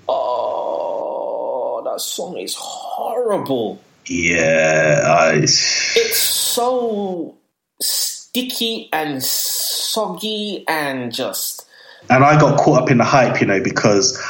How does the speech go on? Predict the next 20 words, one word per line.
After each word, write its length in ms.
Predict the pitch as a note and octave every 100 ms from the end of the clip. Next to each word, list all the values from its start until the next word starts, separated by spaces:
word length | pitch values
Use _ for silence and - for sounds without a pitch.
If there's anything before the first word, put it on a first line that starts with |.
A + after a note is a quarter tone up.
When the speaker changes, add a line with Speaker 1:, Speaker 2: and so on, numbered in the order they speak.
| - -
Speaker 2:
I 280 | A2+ A#2 A#2+
went 480 | A2+ G#2+ A2 A2+ -
to 140 | - G2+
Florida. 580 | - - A#2+ A2+ G#2+ G2+
I 60 |
went 160 | G2+ G#2+
to 40 |
see 100 | - G#2
my 140 | -
cousins 400 | - A2+ G#2 F#2+
in 100 | F#2
Fort 280 | F#2 A2 G2
Lauderdale. 800 | G#2+ G2+ - F#2+ F#2 F2+ F2 -
I 80 | G#2+
went 260 | G2 F#2+ G#2
out 220 | F#2+ -
there 140 | G2+
for 120 | - -
Independence 680 | G2 F2 - G#2+ G2+ F#2 -
Day. 420 | G#2 G2+ G2+ -